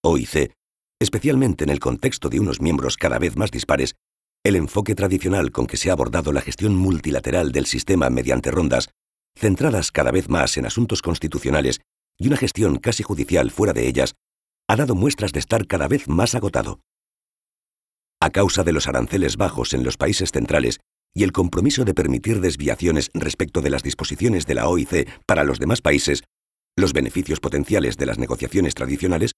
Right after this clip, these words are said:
son modestos. En relación con los asuntos constitucionales y no arancelarios, el método de intercambio de concesiones resulta menos aplicable. La transición hacia una economía política postindustrial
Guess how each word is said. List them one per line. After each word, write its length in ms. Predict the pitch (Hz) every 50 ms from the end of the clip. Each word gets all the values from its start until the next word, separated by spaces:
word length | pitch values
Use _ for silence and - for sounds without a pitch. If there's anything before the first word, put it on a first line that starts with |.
| _ _ -
son 200 | - - 62 60
modestos. 480 | 67 - 67 - - - 52 - - _ _ _ _ _ _ _ _ _ _ _ _ _ _ _ _ _ _ _ _ _ _ _ _ _ _ _ _ _ _ _ _ _ _ _ _ _ _ -
En 160 | 110 104 95
relación 380 | 107 104 98 90 135 151 143
con 180 | - 113 98 85
los 120 | 71 -
asuntos 380 | - - - 120 120 - - -
constitucionales 800 | - 92 90 - - 80 85 71 - 65 76 73 62 - - - _
y 100 | - -
no 120 | 76 113 117
arancelarios, 600 | 95 113 120 101 80 71 67 65 67 67 - - _ _ _ _ _ _ _ -
el 160 | 95 85 76
método 360 | 90 123 143 135 120 104 92
de 80 | 85 82
intercambio 520 | 78 - 71 - - - 82 82 73 64
de 80 | 60 -
concesiones 600 | 78 76 - - - - - 117 117 104 - - _ _ _ _
resulta 460 | - 101 - - 147 139 - - 90
menos 300 | 80 110 131 131 117 117
aplicable. 500 | 107 - 110 - 57 50 53 55 52 - _ _ _ _ _ _ _ _ _ _ _ _ _ _ _ _ _ _ _ _ _ _ _ _ _ _ _ _ _ _ _ _ _ _ _ _ _ _ _ _ -
La 200 | 80 80 78 78
transición 580 | 82 85 80 - - 90 - 98 131 139 131
hacia 240 | 120 - - 87 80
una 220 | 95 110 104 98
economía 480 | 90 - 78 71 64 62 87 92 85 -
política 460 | - 65 76 90 - - - 71 65
postindustrial 760 | - 67 65 - 65 62 57 57 - - 73 76 69 65 -